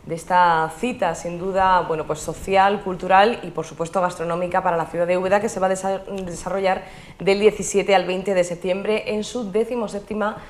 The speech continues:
edición, con una novedad principal, que es el cambio de ubicación.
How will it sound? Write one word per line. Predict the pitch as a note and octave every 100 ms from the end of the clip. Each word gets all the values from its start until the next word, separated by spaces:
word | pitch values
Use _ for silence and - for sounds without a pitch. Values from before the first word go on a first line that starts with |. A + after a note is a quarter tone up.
| - -
edición, | D#3 E3 F3 G#3 G3+ E3+
con | F#3
una | G#3+ A#3+ B3+ -
novedad | F3+ F3 F3+ F3+ F#3+ G#3 A3 -
principal, | F#3 F3+ F3 F3+ F#3+ F3+ D#3 D3+
que | D#3+ F#3
es | - - - - -
el | D3
cambio | F3+ G#3
de | F3
ubicación. | D#3 D3+ D3+ D#3+ C#3